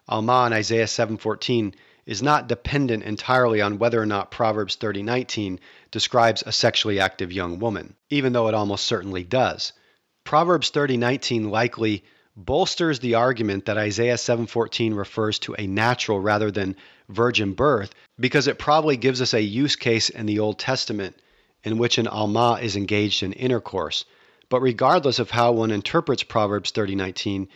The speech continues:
it does not diminish the overwhelming evidence throughout Scripture that the word Alma by itself denotes age and not sexual status. This is clear in many passages, and most especially in Genesis twenty-four forty-three, Exodus two eight,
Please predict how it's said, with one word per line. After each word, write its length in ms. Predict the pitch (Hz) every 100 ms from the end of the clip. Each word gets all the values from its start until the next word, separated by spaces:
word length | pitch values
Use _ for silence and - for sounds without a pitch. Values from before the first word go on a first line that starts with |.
| - _
it 100 | 123
does 180 | 135 120
not 220 | 151 165
diminish 400 | 131 120 139 127
the 180 | - 117
overwhelming 600 | 127 131 131 120 113 110
evidence 360 | 117 117 107 98
throughout 380 | - 123 147 -
Scripture 420 | - 113 - 110
that 180 | 104 -
the 80 |
word 240 | 104 123 120
Alma 380 | 104 113 120 101
by 200 | 107 104
itself 420 | - 131 117 -
denotes 380 | 104 104 101 -
age 240 | 110 101
and 100 | 98
not 200 | 95 87
sexual 360 | - 87 - 90
status. 480 | - 113 98 78 - _ _ _ _ -
This 180 | 127
is 120 | 151 -
clear 380 | - 120 113 110 - _
in 180 | - 107
many 220 | 104 131
passages, 760 | 135 127 123 117 92 95 90 - - - -
and 120 | 107
most 220 | 113 110
especially 560 | 110 - 135 - 107 101
in 100 | 98
Genesis 440 | 110 107 - 98
twenty-four 580 | - - 107 104 117 107
forty-three, 600 | - 104 98 101 131 131
Exodus 440 | - 117 - 101 -
two 220 | - 101
eight, 280 | 127 131